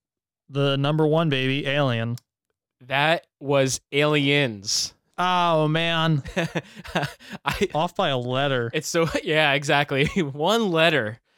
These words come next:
Speaker 2: I just thought that one was hilarious. It's, like, one of, like, the best sci-fi action <laughs> movies of all time. And he's just like, "This is a decent suspense film." <laughs>
Speaker 1: Yeah.
Speaker 2: The one thing that's cool is that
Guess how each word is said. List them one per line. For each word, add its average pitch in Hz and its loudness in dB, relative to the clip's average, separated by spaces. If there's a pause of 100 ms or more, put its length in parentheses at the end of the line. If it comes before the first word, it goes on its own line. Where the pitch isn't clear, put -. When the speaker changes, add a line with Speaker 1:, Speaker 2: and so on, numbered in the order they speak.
(120)
Speaker 2:
I 127 -2
just 123 -8
thought 120 -8
that 98 -8
one 110 -12
was 127 -10
hilarious. 117 -6
It's, 135 -14
like, 110 -2 (220)
one 123 -8
of, 117 -8
like, 101 -6 (180)
the 131 -10
best 107 -6
sci-fi 101 -6
action 120 -10
<laughs> - -
movies 151 -2
of 151 0
all 143 2
time. 180 -2
And 226 -2
he's 165 -4
just 160 -2
like, 120 -2 (140)
"This 277 -6
is 156 -4
a 131 -8
decent 127 -10
suspense - -6
film." 117 -6 (240)
<laughs> 302 -12 (1300)
Speaker 1:
Yeah. 151 2
Speaker 2:
The 175 0
one 180 2
thing 185 0
that's 151 2
cool 196 0
is 123 -2
that 120 0